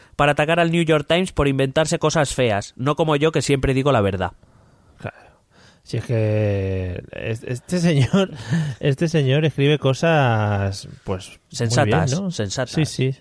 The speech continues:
Speaker 2: sí, sí. Además, de estas personas que,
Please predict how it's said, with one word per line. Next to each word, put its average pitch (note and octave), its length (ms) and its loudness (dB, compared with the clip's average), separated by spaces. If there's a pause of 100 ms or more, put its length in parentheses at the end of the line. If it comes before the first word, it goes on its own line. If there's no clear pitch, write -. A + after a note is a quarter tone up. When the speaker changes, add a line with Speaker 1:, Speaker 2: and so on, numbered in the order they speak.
(140)
Speaker 2:
sí, - 160 -6
sí. D3 140 -2
Además, C3 260 0 (100)
de - 480 -14
estas F#3 180 -2
personas G#3 360 -2
que, A2+ 800 2